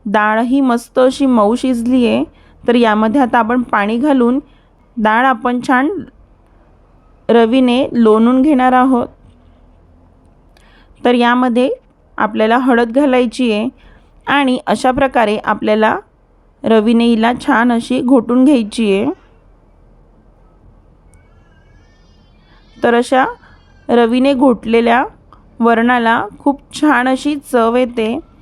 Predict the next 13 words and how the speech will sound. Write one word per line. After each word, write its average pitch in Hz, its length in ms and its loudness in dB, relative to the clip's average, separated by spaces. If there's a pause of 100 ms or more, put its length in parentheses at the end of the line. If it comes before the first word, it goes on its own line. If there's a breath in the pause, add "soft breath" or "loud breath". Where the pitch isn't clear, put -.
(260)
खानदेशात 262 500 2 (100)
पंक्तीमध्ये 247 600 0
अशाच 254 440 -2
प्रकारे 247 560 -2 (840)
मोठी 233 420 2
अशी 277 380 0 (120)
रवी 240 360 2
असते, 240 400 -2 (240)
त्यानेच 226 440 0 (720 soft breath)
वरणाला 226 580 0 (220)
छान 277 300 0
घोटलं 254 360 2
जातं 226 480 -2